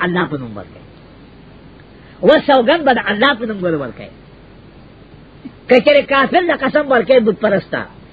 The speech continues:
نو هغه به سوګند کوي، «بالله الذي خلق الصنم.» قسم په هغه الله چې بت پیدا کړی دی. که مجوسي له ورکوي، هغه به وایي، «بالله الذي خلق النار.» قسم په هغه ذات چې اور پیدا کړی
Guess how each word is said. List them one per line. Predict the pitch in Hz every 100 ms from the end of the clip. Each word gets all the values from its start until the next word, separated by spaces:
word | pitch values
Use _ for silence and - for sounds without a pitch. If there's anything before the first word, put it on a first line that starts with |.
| -
نو | 175 202
هغه | 262
به | 240
سوګند | - 247 285 277
کوي، | 302 269 147 - - 139
«بالله | 277 269 233 185
الذي | 226 202 175 180
خلق | 170 151 156
الصنم.» | - 123 104 90 - - - - - - - - - -
قسم | 233 - 370 240
په |
هغه | 220 269 254 208
الله | 226 262
چې | 185
بت | 175 170 160
پیدا | 147 123 107
کړی | 104 90
دی. | - - - - - - - - - - -
که | 262
مجوسي | 285 247 285 349
له | 330
ورکوي، | 254 214 269 220
هغه | 220 269
به | 254
وایي، | 254 226 120 - 151
«بالله | 254 254 220 202
الذي | 233 202 196 -
خلق | 165 151
النار.» | 139 120 104 - - - - - - - - - - -
قسم | 247 349 381
په | 269
هغه | 220 277 233
ذات | 202 269 - -
چې | 196
اور | 254 240
پیدا | 175 151 131
کړی | 120 107